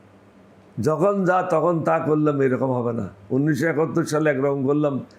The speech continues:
বাহাত্তর সালে অন্যরকম করলাম, নব্বই সালে এসে একরকম করলাম, ছিয়ানব্বইতে এসে একরকম করলাম, এরকম করলে হবে না।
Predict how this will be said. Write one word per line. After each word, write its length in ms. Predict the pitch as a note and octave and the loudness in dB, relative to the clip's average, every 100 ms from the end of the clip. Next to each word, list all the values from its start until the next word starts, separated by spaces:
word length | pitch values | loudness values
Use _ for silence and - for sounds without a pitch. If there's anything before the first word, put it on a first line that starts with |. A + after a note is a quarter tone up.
| - - | -20 -8
বাহাত্তর 460 | A2 C3+ D3+ - D#3+ | -2 2 0 0 -2
সালে 300 | - D#3 D3+ | 0 0 2
অন্যরকম 540 | C#3+ C3+ C3 C#3 C3 | 2 0 0 0 0
করলাম, 400 | C3+ D3 D3+ A#2+ - - - - - - - - B2 | 0 0 0 -2 -10 -18 -20 -20 -20 -20 -20 -6 -2
নব্বই 340 | C#3 C3 D3+ | 0 2 0
সালে 300 | D3 D#3 D#3 | 2 2 2
এসে 180 | C#3+ D3 | 0 0
একরকম 420 | D3 C3+ C3+ C3+ | 0 0 -2 0
করলাম, 420 | C#3+ D3 C#3 B2 - - - - - - - - | 0 0 -2 -4 -8 -16 -20 -20 -20 -20 -20 -12
ছিয়ানব্বইতে 720 | - D#3+ D#3 D#3 D3+ D#3 C#3 | -2 0 2 0 0 0 0
এসে 160 | C#3 C#3+ | 0 0
একরকম 440 | C#3+ C3+ C#3 B2+ | 0 0 0 0
করলাম, 320 | C#3 C#3+ B2+ | 0 0 0
এরকম 380 | C3 D3 D3 C#3 | 0 0 -2 -2
করলে 220 | C#3+ D3 | -2 -2
হবে 220 | B2+ A2 | -2 -4
না। 100 | A2 | -8